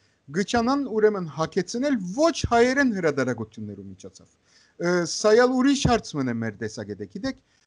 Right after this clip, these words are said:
ը, մարդիկ այսօր հայոց պատմության մասին, հայոց պատմության զանազան երեսակներուն մասին, ոչ միայն ցեղասպանության մասին, հայոց պատմության զանազան երեսակներուն մասին ուսումնասիրություններ գնեն, գիտական հոդվածներ կգրեն, քիրքեր կհրադարակեն,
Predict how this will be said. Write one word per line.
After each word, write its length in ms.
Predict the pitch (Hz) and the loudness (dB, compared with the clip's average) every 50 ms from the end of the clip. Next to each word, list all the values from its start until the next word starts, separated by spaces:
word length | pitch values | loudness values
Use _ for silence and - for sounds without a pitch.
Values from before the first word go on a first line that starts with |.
| _ - | _ -12
ը, 140 | 160 175 175 | -8 -8 -6
մարդիկ 460 | 175 180 190 202 190 - 233 - 220 | -2 0 0 0 -2 -4 -8 -4 -2
այսօր 280 | 208 190 - 220 214 202 | -2 -2 0 -2 -2 0
հայոց 300 | 185 190 196 214 214 - | 0 2 2 2 2 0
պատմության 560 | 180 190 190 - - 208 190 - - 240 233 226 | -4 -4 -4 -4 -6 -12 -8 -6 -6 -6 -4 -4
մասին, 380 | 220 190 - - 196 190 208 220 _ _ _ _ _ _ - | -4 -4 -4 -4 -6 -6 -6 -8 _ _ _ _ _ _ -2
հայոց 320 | 175 190 214 226 220 _ | 0 2 2 2 0 _
պատմության 560 | - 202 202 202 - 220 214 - 240 240 226 | -8 -8 -8 -6 -6 -12 -12 -10 -10 -10 -10
զանազան 600 | 175 139 147 185 208 220 233 233 233 294 302 285 | -10 -8 -4 -4 -2 -2 -2 -2 -2 -2 -2 0
երեսակներուն 760 | 247 247 233 - 185 - - 156 143 - 143 139 131 131 131 | 2 4 4 4 4 2 0 -6 -6 -6 -8 -6 -6 -4 -4
մասին, 280 | 127 123 127 147 131 127 | -4 -6 -6 -6 -4 2
ոչ 160 | 180 220 214 | 2 2 2
միայն 260 | - - 277 269 240 - | 2 -2 -2 -2 -2 -2
ցեղասպանության 760 | - 185 156 139 135 - - - 131 120 113 117 - 113 104 | 0 2 4 4 2 0 0 -8 -6 -6 -6 -8 -10 -12 -12
մասին, 320 | 104 101 - - 107 98 _ _ _ _ _ _ _ - | -12 -14 -16 -16 -20 -20 _ _ _ _ _ _ _ 0
հայոց 300 | 175 175 196 208 214 - | 2 4 4 4 2 0
պատմության 540 | - 214 202 208 - 220 214 - 233 233 214 | -4 -6 -6 -6 -8 -10 -8 -6 -6 -6 -6
զանազան 540 | 180 175 233 269 285 302 285 262 277 262 240 | -4 -4 -2 0 0 -2 -2 -2 -2 -2 0
երեսակներուն 680 | 233 226 220 214 208 - 202 190 - - 190 190 190 185 | 0 2 2 0 0 -2 -10 -10 -10 -12 -12 -10 -10 -10
մասին 260 | 180 180 - 185 170 | -10 -12 -12 -16 -16
ուսումնասիրություններ 1080 | - 190 165 - - 214 208 208 214 208 - - 214 214 214 - - 220 220 226 226 208 | -14 -18 -16 -10 -8 -8 -6 -4 -4 -6 -6 -8 -10 -10 -10 -10 -10 -10 -8 -8 -8 -2
գնեն, 300 | 190 214 208 214 214 214 214 _ _ _ _ _ _ _ _ | -2 -2 0 0 -4 -4 -6 _ _ _ _ _ _ _ _
գիտական 480 | - 175 156 208 214 214 240 240 233 | -8 0 2 2 4 4 0 -2 0
հոդվածներ 600 | 208 208 214 214 - 214 220 214 - - 226 208 | 0 0 0 -2 0 -4 -4 -4 -4 -8 -10 -8
կգրեն, 400 | 196 214 214 - 220 208 214 214 214 _ | -6 -8 -6 -4 -2 -2 -2 -2 -4 _
քիրքեր 500 | - - - 170 170 - - 262 254 226 | -12 -8 -8 -8 -8 -4 -4 -4 -4 -4
կհրադարակեն, 720 | 226 240 214 220 220 220 214 226 220 226 220 220 262 254 | -2 0 0 2 2 2 0 0 0 0 -2 -2 -4 -6